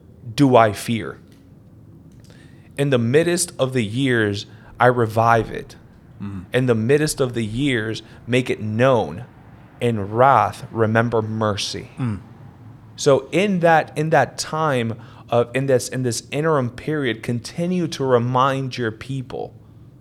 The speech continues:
Speaker 1: that there is a judgment that's coming. And I think that's
Speaker 2: Mm-hmm.
Speaker 1: the reason why the Lord told them, "Write all this down
Speaker 2: Right.
Speaker 1: for the next generations to come so they don't forget it."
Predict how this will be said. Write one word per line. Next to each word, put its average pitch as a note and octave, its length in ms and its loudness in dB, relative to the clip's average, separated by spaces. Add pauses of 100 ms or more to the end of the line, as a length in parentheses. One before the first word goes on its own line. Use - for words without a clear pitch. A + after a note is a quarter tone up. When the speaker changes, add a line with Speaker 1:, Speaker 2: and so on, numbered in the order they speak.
(180)
Speaker 1:
that B2 200 4
there C3+ 200 4
is C3 160 2
a A#2 60 0
judgment A#2+ 520 2
that's G#2 160 -2
coming. A#2+ 380 -4 (320)
And B2+ 100 0
I A#2 80 2
think D3 180 -2
that's C#3 140 2
Speaker 2:
Mm-hmm. E2+ 60 -12
Speaker 1:
the A#2+ 60 0
reason A#2 380 -4
why C3 180 2
the B2+ 100 -2
Lord A2+ 260 0
told F3 260 2
them, - 220 -12 (640)
"Write C3+ 200 4
all D3 120 4
this B2 180 -4
down A2 420 -2
Speaker 2:
Right. F#2 300 -8 (220)
Speaker 1:
for C#3 120 -2
the B2 120 0
next B2 300 -4
generations A#2 580 -4
to B2 80 -6
come B2+ 200 -4
so A#2 140 -4
they B2 140 -8
don't B2+ 420 -2
forget A#2 540 -4
it." - 240 -10